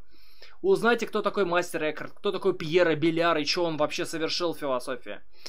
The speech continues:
Почему, как он примирил реализм и номинализм. По Ламу можно не читать. Че он тут делает вообще? Ср-, ну, типа, условно, окей.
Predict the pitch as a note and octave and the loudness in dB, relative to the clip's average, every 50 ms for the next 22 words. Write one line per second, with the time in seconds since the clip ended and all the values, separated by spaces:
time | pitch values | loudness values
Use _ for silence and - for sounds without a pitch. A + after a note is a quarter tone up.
0 | - - - - D#3+ - - G#3 - G#3+ G3 - - F3+ D3 - E3+ D#3+ D#3+ D#3+ | -10 -10 -8 -4 -2 0 0 0 0 0 0 0 -2 -4 -2 0 0 0 0 2
1 | D#3 F3+ G#3 G3+ F#3 E3 D#3+ D#3 D3 C#3+ C#3+ F3 G3+ E3+ E3 D#3+ D#3 D#3 D3+ D3+ | 2 4 4 4 4 4 2 2 2 2 2 0 -2 -2 -2 -2 -2 0 -2 0
2 | D3+ D3+ D3 C#3+ C#3+ D3+ D3 C3+ A#2+ A#2+ A2 - - - - - - - - - | 0 0 0 0 0 0 0 -2 -2 -6 -8 -10 -10 -10 -10 -10 -10 -12 -12 -12
3 | - - - D#3+ E3 F#3 G3 G3+ G3 F3+ D#3 D3 D3+ D#3 C#3+ C#3+ C3+ B2 A#2 G#2+ | -10 -6 -2 -2 0 2 2 2 2 2 -2 -2 -2 -2 -2 -4 -6 -6 -6 -6
4 | - - - F2 D#2 - - - - - - - - - C#3+ C3 A#2+ B2+ - - | -8 -6 -6 -8 -8 -8 -10 -10 -10 -10 -12 -10 -10 -10 -10 -10 -10 -10 -10 -8
5 | C#3 B2 A2+ A2+ A2 G#2+ - - - - - - - - - - - - - - | -6 -6 -6 -8 -8 -10 -10 -10 -10 -10 -10 -10 -10 -10 -10 -10 -10 -10 -10 -10
6 | - D3 B2+ C3 E3+ E3+ D3+ - - D#3 - C3+ C3+ C#3 C3+ - D3 C#3 B2 A#2+ | -10 -10 -10 -8 -8 -8 -8 -8 -8 -8 -8 -8 -8 -8 -6 -6 -6 -6 -6 -6
7 | A2+ A#2+ B2 B2+ A#2 G#2 - | -8 -8 -8 -8 -8 -8 -8